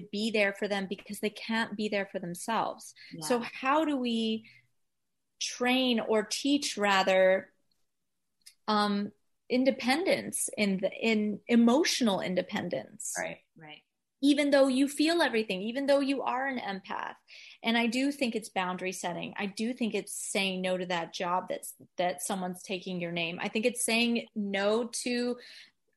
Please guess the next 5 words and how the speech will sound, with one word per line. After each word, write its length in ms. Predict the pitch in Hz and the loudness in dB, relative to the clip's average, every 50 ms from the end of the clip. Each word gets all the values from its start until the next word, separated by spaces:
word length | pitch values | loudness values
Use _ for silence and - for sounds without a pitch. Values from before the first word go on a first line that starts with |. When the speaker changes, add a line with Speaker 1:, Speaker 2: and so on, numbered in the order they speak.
| _ _ | _ _
Speaker 1:
overly 760 | 240 247 254 233 233 262 262 254 262 262 254 254 262 - - 220 | 10 10 10 10 10 8 8 10 8 4 4 4 2 0 0 -2
toxic 560 | - - 202 208 226 - - - 262 254 - | 2 4 4 4 4 4 2 2 2 2 4
masculine 640 | 214 196 190 190 208 - - - 240 226 240 233 - | 4 4 6 4 4 2 2 2 2 4 4 2 2
energy, 580 | - 226 240 262 269 254 - 262 262 254 - - | 2 2 2 2 2 2 2 2 2 2 2 0
or 440 | - 311 359 392 415 403 381 - | 4 6 8 8 8 6 4 2